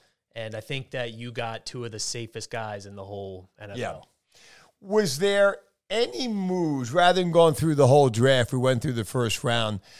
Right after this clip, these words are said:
Speaker 2: were there any moves that you particularly liked? I mean, if you wanna dive into my team and your team, Ricky, we could do that. Um, but is there anything that jumped out at you? I mean, you said you like your team.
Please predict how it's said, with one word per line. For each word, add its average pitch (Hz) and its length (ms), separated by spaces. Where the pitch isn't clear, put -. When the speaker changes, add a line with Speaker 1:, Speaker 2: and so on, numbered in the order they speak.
Speaker 2:
were 185 100
there 190 140
any 233 200
moves 202 500
that 175 40
you 170 220
particularly 147 760
liked? 127 560
I 127 100
mean, 120 160
if 113 120
you 139 100
wanna 147 180
dive 147 380
into 139 180
my 139 300
team 160 400
and 135 100
your 156 160
team, 156 380
Ricky, 147 260
we 139 160
could 110 200
do 131 180
that. 147 480
Um, 117 480
but 151 200
is 139 120
there 175 100
anything 196 360
that 156 140
jumped 160 460
out 151 220
at 156 60
you? 156 180
I 147 140
mean, 139 320
you 156 100
said 175 240
you 160 140
like 156 260
your 147 120
team. 147 500